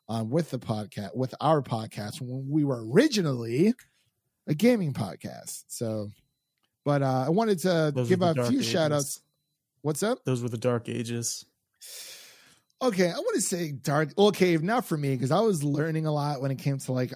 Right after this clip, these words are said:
Speaker 1: audio and video editing and things of that nature. But it, it was tough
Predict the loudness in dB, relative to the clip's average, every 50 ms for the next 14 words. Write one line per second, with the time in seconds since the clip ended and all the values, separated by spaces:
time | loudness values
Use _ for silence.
0 | -6 -2 0 0 2 2 0 0 0 2 2 2 0 0 -2 -4 -4 -2 -2 0
1 | 0 0 0 0 0 0 2 2 2 2 2 2 0 0 -2 -4 -6 -8 -8 -8
2 | -8 -8 -8 -8 -8 -8 -8 -8 -10 -8 -8 -10 -8 -8 -8 -8 -6 -6 -4 -4
3 | -4 -4 -4 -6 -8 -8 -8 -6 -6 -8 -8 -10 -14 _ _ _ _ _ _ -6
4 | -2 0 0 0 0 -4 -10 _ _ _ _ _ _ _ _ _ _ _ _ _
5 | 6 8 8 8 8 4 2 0 -6 -10 -14 -8 -6 -6 -6 -6 -6 -10 -14 -16
6 | -20 -20